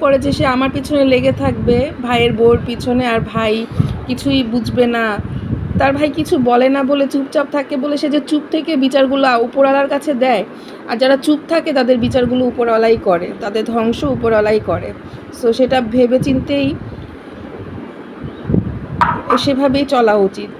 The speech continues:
কারণ একটা স্বামী একটা স্ত্রীর সম্পর্ক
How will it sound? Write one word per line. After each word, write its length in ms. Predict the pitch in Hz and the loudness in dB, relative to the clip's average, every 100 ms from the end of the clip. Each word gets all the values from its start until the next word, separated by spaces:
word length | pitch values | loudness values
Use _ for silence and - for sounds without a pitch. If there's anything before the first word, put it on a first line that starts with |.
| - - - - - - - - - - | -16 -14 -14 -14 -16 -16 -16 -16 -14 -2
কারণ 200 | 269 269 | 2 4
একটা 240 | 269 - 294 | 2 2 2
স্বামী 540 | - 294 254 269 269 269 269 262 - | 2 0 4 4 4 4 2 0 -2
একটা 200 | 240 - 254 | -2 0 2
স্ত্রীর 260 | 247 - 269 277 | 0 -2 0 0
সম্পর্ক 360 | 233 254 254 | 0 0 0